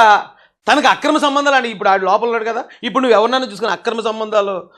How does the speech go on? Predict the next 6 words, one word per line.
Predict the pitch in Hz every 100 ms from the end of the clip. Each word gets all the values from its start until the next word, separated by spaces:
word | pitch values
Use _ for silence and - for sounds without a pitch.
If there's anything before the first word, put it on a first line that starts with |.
| -
అంటగడుతూ | 175 185 226 233 254
కామెంట్లు | 202 220 226 214
పెట్టారండి. | 208 202 156 - _ _ _ _ _ _ _ _ _ _ _ _
ఒక | 135 151
మగోడు | 151 156 247 262 240 226 240 240 -
భరించలేంది, | 139 156 208 226 233 226 226 226 254 220